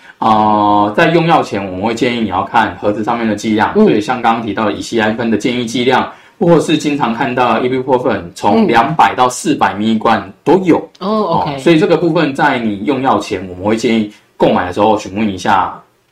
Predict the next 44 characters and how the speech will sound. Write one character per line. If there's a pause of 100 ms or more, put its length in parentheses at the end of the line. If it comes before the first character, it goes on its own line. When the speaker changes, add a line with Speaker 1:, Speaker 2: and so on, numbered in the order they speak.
(240)
Speaker 1:
药
师。
Speaker 2:
基
本
上
就
是
依
照
指
示
用
药
啦。
Speaker 1:
是。
Speaker 2:
可
是
如
果
你
超
出
那
个
指
示，
你
还
没
有
办
法
缓
解
的
时
候，
其
实
应
该
要
去
求，